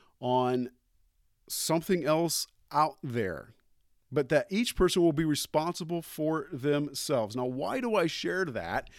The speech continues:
at this moment in this podcast?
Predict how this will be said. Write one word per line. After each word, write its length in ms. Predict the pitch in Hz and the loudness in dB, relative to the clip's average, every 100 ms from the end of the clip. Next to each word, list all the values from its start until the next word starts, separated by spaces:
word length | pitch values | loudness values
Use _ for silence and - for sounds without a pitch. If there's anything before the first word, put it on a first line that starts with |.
| - - - | -20 -20 -12
at 200 | 123 123 | -8 -4
this 200 | 180 196 | 2 2
moment 500 | 190 175 160 139 127 _ _ _ _ _ _ _ _ - | 4 4 4 2 -2 _ _ _ _ _ _ _ _ -8
in 120 | 131 | -4
this 160 | 135 - | -4 -4
podcast? 760 | 151 127 - 95 - - - | -2 -2 -4 -12 -12 -16 -18